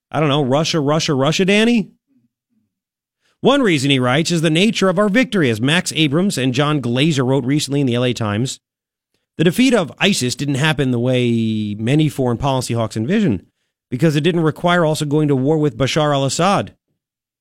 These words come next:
or creating a new Syrian opposition army like McCain wanted to do." Oh, yeah, very bright. "At the same time, it happened more easily than intervention skeptics feared.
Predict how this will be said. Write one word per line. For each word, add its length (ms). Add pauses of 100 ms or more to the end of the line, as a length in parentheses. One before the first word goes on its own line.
(120)
or 140
creating 320
a 40
new 100
Syrian 420
opposition 420
army 260
like 180
McCain 420
wanted 180
to 120
do." 300
Oh, 200
yeah, 320
very 180
bright. 320 (800)
"At 160
the 80
same 320
time, 400
it 80
happened 260
more 160
easily 480
than 140
intervention 580
skeptics 420
feared. 480